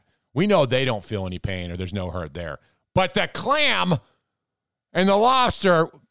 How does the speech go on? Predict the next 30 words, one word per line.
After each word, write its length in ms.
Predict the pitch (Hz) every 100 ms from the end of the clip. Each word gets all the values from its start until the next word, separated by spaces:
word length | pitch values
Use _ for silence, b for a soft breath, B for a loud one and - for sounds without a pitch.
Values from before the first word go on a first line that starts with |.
| _ _ _ -
we're 160 | 202
pretty 380 | 202 - 262 220
sure 380 | 180 208 196 160
has 240 | 139 131
pain. 340 | - 123 85 - _ _ _ _ _ _ _ _
But 180 | - 180
the 100 | 185
baby 380 | 143 208 240 233
in 100 | 220
the 80 | 208
womb 360 | 202 208 214
where 100 | 190
you 80 | 165
see 300 | 151 - 180
five 480 | - - 170 175 165
fingers 600 | 123 180 180 175 180 135
and 320 | 131 127 120 b b b
five 320 | - 160 160
toes 460 | - 156 160 170 131
and 200 | 131 127 -
little, 300 | 151 151 151
yeah, 220 | 127 -
they 220 | 101 185 180
don't 160 | 117
feel 220 | - 107
any 120 | 95 90
pain. 420 | 92 82 78 - _ _ _ _ _ _ -
Isn't 160 | 349
it 80 | 247
preposterous? 720 | 120 - 87 80 - 55 -